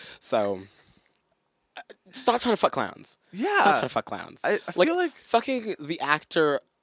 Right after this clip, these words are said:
Speaker 1: that played Pennywise is one thing.
Speaker 2: Yeah, the actor is hot. Like, he's, er,
Speaker 1: That's
Speaker 2: he's
Speaker 1: also
Speaker 2: not hot.
Speaker 1: debatable.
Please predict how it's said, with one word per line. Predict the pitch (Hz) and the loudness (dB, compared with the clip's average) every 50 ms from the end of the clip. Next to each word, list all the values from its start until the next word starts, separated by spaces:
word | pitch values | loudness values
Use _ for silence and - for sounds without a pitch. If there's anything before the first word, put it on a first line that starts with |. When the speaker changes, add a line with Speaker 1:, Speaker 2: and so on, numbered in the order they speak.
| _ _ - | _ _ -2
Speaker 1:
that | 135 143 - | -2 -2 0
played | - 170 143 131 120 | 2 2 2 2 2
Pennywise | - - - 196 208 196 147 127 110 101 101 98 - | -2 -2 0 2 4 6 6 6 4 4 0 -2 -4
is | 127 120 113 | -6 -6 -2
one | 117 135 156 175 185 175 | 2 4 4 4 4 2
thing. | - - 107 98 110 - - | 0 -2 -2 -2 -2 -6 -6
Speaker 2:
Yeah, | - 359 427 339 | 0 2 2 2
the | 151 147 185 - - | 4 2 0 2 4
actor | - 156 175 220 - - - 214 190 | 6 6 6 6 4 0 0 2 2
is | 165 147 127 | 2 2 -2
hot. | - 190 185 90 - 104 123 - _ _ _ - | -4 -4 -4 -2 -2 -2 -2 -4 _ _ _ -8
Like, | 120 135 127 | -8 -6 -6
he's, | - 196 208 196 170 - - _ - | -6 -8 -8 -8 -8 -12 -10 _ 2
er, | 202 | 6
Speaker 1:
That's | - 196 220 220 | 6 6 8 8
Speaker 2:
he's | 214 | 8
Speaker 1:
also | 190 185 - | 8 8 8
Speaker 2:
not | 214 190 | 6 4
hot. | 202 175 | 6 6
Speaker 1:
debatable. | 175 127 113 107 - 104 110 139 | 6 6 6 4 2 2 2 0